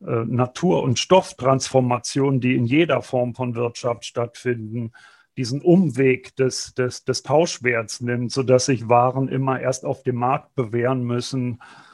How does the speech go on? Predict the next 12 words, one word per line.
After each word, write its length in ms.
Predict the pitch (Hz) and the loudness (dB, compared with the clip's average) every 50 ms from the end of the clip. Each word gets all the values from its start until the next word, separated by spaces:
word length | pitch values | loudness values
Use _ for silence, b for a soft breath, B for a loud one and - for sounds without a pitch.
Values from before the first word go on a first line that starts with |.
| B B _ - | B B _ -8
bevor 380 | 120 107 - - 131 131 123 | -8 -6 0 2 2 4 4
sie 220 | 117 113 123 120 107 | 2 0 -2 -2 0
denn 280 | 117 120 120 117 113 | 0 0 0 -2 -2
dann 360 | 107 113 113 113 113 113 117 | -2 -2 -2 -4 -4 -8 -8
als, 400 | 120 117 120 113 110 110 104 - - | -6 -4 -4 -4 -4 -4 -8 -8 -8
als 240 | 135 120 107 - - | -8 -8 -8 -8 -10
Gebrauchswerte 880 | - 113 98 104 110 117 123 131 - - - 120 120 117 117 - 120 | -12 -10 -8 -4 0 0 0 0 -2 -6 -6 -4 -4 -4 -4 -6 -10
konsumiert 720 | 110 - 127 127 123 107 117 110 107 110 120 135 135 - | -8 -4 -4 -4 -2 -4 -4 -4 -2 -2 -2 -4 -4 -6
werden 340 | 110 110 107 104 104 107 104 | -6 -6 -6 -6 -6 -10 -10
können. 440 | - - 113 110 107 110 110 113 117 | -8 -8 -8 -6 -6 -8 -8 -8 -8
Und 240 | 110 110 113 107 - | -8 -8 -8 -6 -4
wir, 200 | 131 123 117 | -4 -2 -4